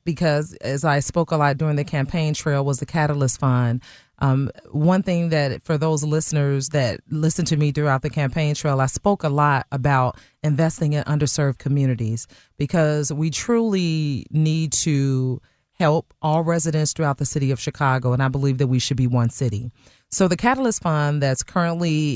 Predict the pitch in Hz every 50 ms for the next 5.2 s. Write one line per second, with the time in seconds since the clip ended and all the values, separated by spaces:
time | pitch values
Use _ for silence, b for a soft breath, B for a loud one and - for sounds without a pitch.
0 | - - 151 147 143 143 147 151 151 - - - 147 135 131 135 139 127 135 120
1 | 139 139 156 165 - - 180 156 143 135 131 135 131 123 - 143 131 123 123 123
2 | 123 - - 151 131 123 151 151 143 139 - - 143 131 110 - - 160 147 139
3 | 127 120 123 123 131 135 - - - 127 - - 156 143 127 139 131 123 - -
4 | 165 147 139 127 135 123 120 120 123 123 B B B B B B B - 135 135
5 | 131 127 117